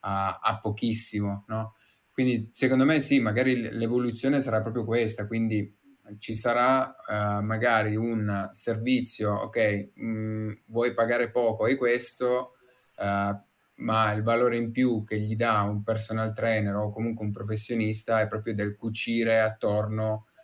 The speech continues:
eh, tutto, tutto un servizio, no? Che può essere dal, appunto, nutrizionista e via dicendo, o nel marketing magari fare l'analisi dei clienti, s-, studiare tutto un progetto. Quindi,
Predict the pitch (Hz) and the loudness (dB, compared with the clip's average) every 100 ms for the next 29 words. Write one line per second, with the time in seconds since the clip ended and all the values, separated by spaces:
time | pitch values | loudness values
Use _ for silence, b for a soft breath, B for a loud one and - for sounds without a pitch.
0 | _ - 98 95 95 98 - 107 - 107 | _ -10 -6 -4 -6 -6 -8 -10 -6 -4
1 | 104 101 104 110 117 107 101 101 123 117 | -2 -2 -6 -6 -4 -4 -4 -2 -2 -2
2 | - 104 101 107 107 107 104 107 104 104 | -6 -6 -6 -6 -4 -6 -4 0 0 -2
3 | 104 104 107 107 98 98 107 104 98 101 | -4 -2 0 0 -2 -4 -6 -6 -6 -6
4 | 110 107 113 110 110 107 - 117 110 101 | -6 -8 -4 -4 -2 -4 -4 0 0 0
5 | 107 131 127 113 117 117 117 - B - | 0 -2 0 0 0 0 -2 -4 B -6
6 | 107 110 120 110 107 110 110 104 110 104 | -2 0 0 0 0 0 -4 -4 -2 -2
7 | 101 107 104 98 101 104 107 104 107 104 | -2 -2 -4 -4 -4 -2 -2 -2 -2 -4
8 | 104 107 107 101 101 113 113 107 107 107 | -4 -4 -2 -4 -6 -2 0 0 0 -2
9 | 104 110 107 107 b b - 104 101 101 | -4 -2 -2 -2 b b -12 -4 -4 -4
10 | - 104 107 107 - - 101 101 101 110 | -6 -2 -2 -2 -6 -8 -8 -6 -4 -2
11 | 104 101 104 110 107 | -4 -8 -8 -4 -4